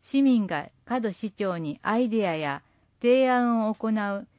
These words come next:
市長と明日を語る会を市役所で開きました。今年のテーマは、外国人も住みやすい街。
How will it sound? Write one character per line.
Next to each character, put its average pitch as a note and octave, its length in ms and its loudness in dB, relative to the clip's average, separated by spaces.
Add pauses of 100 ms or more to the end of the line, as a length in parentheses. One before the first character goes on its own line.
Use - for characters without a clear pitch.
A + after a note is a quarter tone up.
(240)
市 C4 220 -8
長 A3+ 260 0
と D3 260 -6 (100)
明 A3 120 -2
日 A3+ 180 -8
を F#3+ 140 -2
語 F3+ 320 -6
る F3+ 140 -8
会 D#3+ 340 -4
を D3+ 160 -4 (460)
市 - 160 -6
役 A#3 260 -2
所 D#3+ 160 -6
で D3 160 -4
開 D#3 220 -12
き - 160 -14
ま D3 160 -8
し - 80 -20
た。 B2 180 -12 (1700)
今 C4 120 0
年 C#4+ 260 0
の C#4 140 4
テ C4+ 260 2
ー B3 40 4
マ G3+ 160 2
は、 D#3 220 -6 (380)
外 A3 260 0
国 C4+ 300 -4
人 B3 220 0
も E3+ 140 -6
住 - 180 -4
み B3 180 6
や B3 120 2
す A3 160 -8
い E3+ 140 -6
街。 D3+ 420 -10